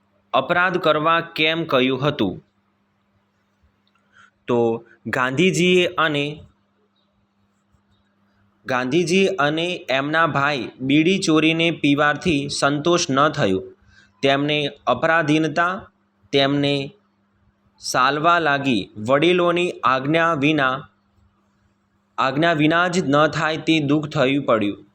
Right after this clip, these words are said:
અને તેઓ કટાવ્યા અને અપઘાત કરતો નિર્ણય કર્યો. પ્રશ્ન પાંચ, ગાંધીજી અને એમના ભાઈએ અપઘાત કરવા શું કર્યું? તો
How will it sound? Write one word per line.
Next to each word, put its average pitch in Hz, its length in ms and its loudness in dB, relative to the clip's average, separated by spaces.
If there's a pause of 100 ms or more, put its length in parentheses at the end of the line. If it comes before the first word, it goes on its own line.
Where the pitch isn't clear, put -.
(240)
અને 160 280 0
તેઓ 156 480 0 (380)
કટાવ્યા 165 600 2
અને 147 380 -2
અપઘાત 139 680 0
કરતો 143 720 0
નિર્ણય 139 420 0
કર્યો. 98 400 0 (840)
પ્રશ્ન 147 340 0
પાંચ, 123 400 -2 (720)
ગાંધીજી 160 640 0
અને 160 500 0
એમના 147 360 2
ભાઈએ 143 640 -4 (240)
અપઘાત 151 540 0
કરવા 156 400 2
શું 165 260 0
કર્યું? 131 460 0 (800)
તો 123 300 -6